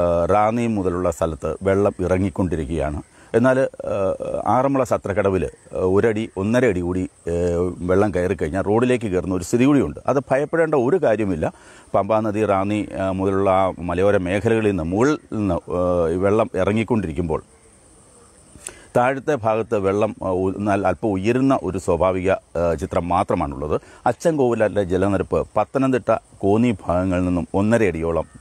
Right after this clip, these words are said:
താന്നുകൊണ്ടിരിക്കുകയാണ്. മണിമലയാറ്റിലെ ജലനിരപ്പും മണിമല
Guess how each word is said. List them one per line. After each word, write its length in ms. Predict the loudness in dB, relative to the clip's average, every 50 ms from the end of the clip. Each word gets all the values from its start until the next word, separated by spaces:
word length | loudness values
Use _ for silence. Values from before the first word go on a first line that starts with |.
| _ -4
താന്നുകൊണ്ടിരിക്കുകയാണ്. 880 | -2 0 0 0 0 -2 -2 -4 -6 -8 -12 -12 -10 -8 -8 -8 -8 -12 -14 _ -20 -20 -20 -10 -2 0 2
മണിമലയാറ്റിലെ 580 | 4 4 4 2 2 2 0 0 0 0 -2 0 2
ജലനിരപ്പും 520 | 2 2 2 2 2 0 0 0 -2 -4 -4 -6 -4 -2 0
മണിമല 320 | 0 0 2 2 0 0